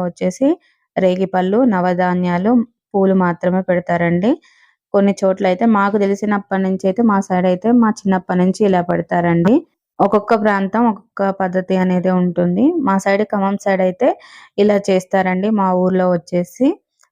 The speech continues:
సంక్రాంతి అయితే బాగా చేస్తారు. మా సైడ్ వచ్చేసి ఇక్కడైతే నేను తాంబేలు ముగ్గు వేశాను. ఇక ఆ భోగి రోజు వచ్చేసి మా ఊర్లోనే కళ్యాణం జరుగుతుంది, గోదాదేవి కళ్యాణం.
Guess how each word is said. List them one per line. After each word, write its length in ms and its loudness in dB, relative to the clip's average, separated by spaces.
సంక్రాంతి 680 -2
అయితే 320 -2
బాగా 300 -2
చేస్తారు. 540 -4
మా 160 -2
సైడ్ 280 -2
వచ్చేసి 400 -4
ఇక్కడైతే 380 -2
నేను 180 0
తాంబేలు 380 0
ముగ్గు 200 -6
వేశాను. 460 0
ఇక 160 0
ఆ 180 -4
భోగి 340 0
రోజు 180 2
వచ్చేసి 400 -4
మా 200 0
ఊర్లోనే 500 -2
కళ్యాణం 460 -4
జరుగుతుంది, 480 -6
గోదాదేవి 560 -6
కళ్యాణం. 480 -8